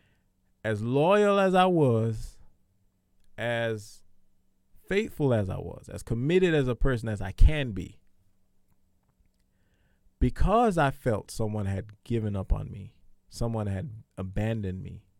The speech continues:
there was a pattern that began to occur in my life. There's a pattern I begin to function by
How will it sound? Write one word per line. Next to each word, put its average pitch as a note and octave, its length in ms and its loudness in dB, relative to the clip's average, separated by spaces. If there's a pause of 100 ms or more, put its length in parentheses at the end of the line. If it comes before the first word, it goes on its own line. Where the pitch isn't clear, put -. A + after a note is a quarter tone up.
(1300)
there B2+ 300 2
was C#3 240 2
a B2+ 80 0
pattern F3+ 540 2
that C3 200 -2
began A#2 500 -6 (120)
to G#2 380 -6 (1700)
occur D3 380 0
in A#2+ 80 -4
my G#2 120 -4
life. G2+ 360 -4 (1160)
There's A#2+ 220 -4
a A2+ 60 -6
pattern C#3 400 2
I A2+ 80 -4
begin G#2+ 300 -4
to - 100 -8
function A2 480 -8
by G2+ 300 -14